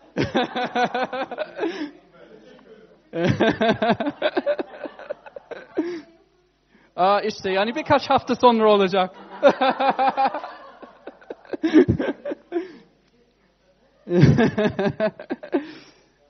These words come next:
Tamam, bu bölümde bu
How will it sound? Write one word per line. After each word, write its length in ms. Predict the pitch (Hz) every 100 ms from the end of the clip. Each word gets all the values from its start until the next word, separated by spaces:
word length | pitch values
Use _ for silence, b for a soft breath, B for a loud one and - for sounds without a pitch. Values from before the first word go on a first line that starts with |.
| _ _ _ _ _ _ _ _ _ _ b _
Tamam, 320 | 190 175 165
bu 220 | 247 302 302
bölümde 800 | 269 262 233 180 139 120 330 - _ -
bu 280 | 226 220